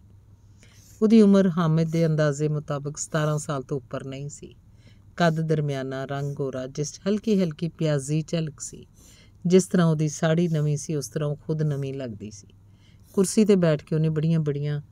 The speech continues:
ਸਿਆਹ ਅੱਖਾਂ ਝੁਕਾ ਲਈਆਂ। ਹਾਮਿਦ ਨੂੰ ਅਜਿਹਾ ਮਹਿਸੂਸ ਹੋਣ ਲੱਗਾ ਕਿ ਉਹ ਹੌਲੀ-ਹੌਲੀ ਉਸਦੇ ਵਜੂਦ ਵਿੱਚ ਪ੍ਰਵੇਸ਼ ਕਰ ਰਹੀ ਹੈ। ਕੁੜੀ ਬੜੀ ਸਾਫ਼ ਸੁਥਰੀ, ਬੜੀ ਉਜਲੀ ਸੀ।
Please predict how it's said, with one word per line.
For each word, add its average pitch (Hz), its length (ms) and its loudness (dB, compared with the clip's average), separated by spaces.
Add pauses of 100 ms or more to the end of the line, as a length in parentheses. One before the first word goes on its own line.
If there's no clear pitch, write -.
(500)
ਸਿਆਹ 180 560 0
ਅੱਖਾਂ 156 260 -2
ਝੁਕਾ 160 400 -4
ਲਈਆਂ। 135 420 -10
ਹਾਮਿਦ 151 300 0
ਨੂੰ 151 180 -2
ਅਜਿਹਾ 156 280 -2
ਮਹਿਸੂਸ 156 560 -4
ਹੋਣ 151 160 -4
ਲੱਗਾ 135 300 -10
ਕਿ 165 140 -8
ਉਹ 151 80 -4
ਹੌਲੀ-ਹੌਲੀ 135 500 -6
ਉਸਦੇ 143 440 -8 (560)
ਵਜੂਦ 156 500 2
ਵਿੱਚ 165 220 2
ਪ੍ਰਵੇਸ਼ 147 500 -2
ਕਰ 135 180 -8
ਰਹੀ 127 220 -14
ਹੈ। 127 40 -12
ਕੁੜੀ 160 300 -4
ਬੜੀ 160 240 0
ਸਾਫ਼ 151 360 -2
ਸੁਥਰੀ, 151 400 -8
ਬੜੀ 156 240 -2
ਉਜਲੀ 147 420 -6
ਸੀ। - 260 -16